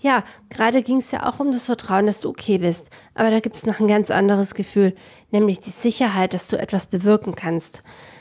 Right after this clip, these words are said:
Und die Sicherheit, dass du etwas bewirken kannst, ist meiner Meinung nach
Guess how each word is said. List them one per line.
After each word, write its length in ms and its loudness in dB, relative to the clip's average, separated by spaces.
Und 100 4
die 60 4
Sicherheit, 720 2
dass 180 -4
du 80 -2
etwas 320 0
bewirken 480 0
kannst, 480 0
ist 280 -2
meiner 280 6
Meinung 360 6
nach 300 2